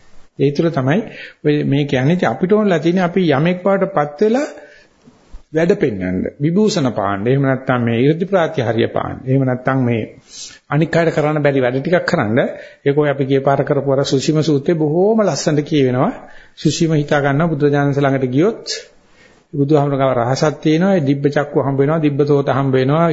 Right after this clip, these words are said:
පුබ්බේ නිවාසානුසතිය හම්බ වෙනවා, පරචිත්ත විඥාන හම්බ වෙනවා, 이르දි ප්‍රාතිහාර්ය හම්බ වෙනවා. ඒක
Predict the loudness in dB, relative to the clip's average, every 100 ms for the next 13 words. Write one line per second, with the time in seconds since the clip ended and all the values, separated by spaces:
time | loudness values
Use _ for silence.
0 | 0 0 0 2 2 0 0 2 2 0
1 | 0 0 0 2 2 2 2 0 0 0
2 | 2 2 2 2 2 2 2 2 2 2
3 | 2 0 -2 -10 -20 -20 -4 0 0 0
4 | 0 0 0 0 0 0 0 2 2 0
5 | 0 0 2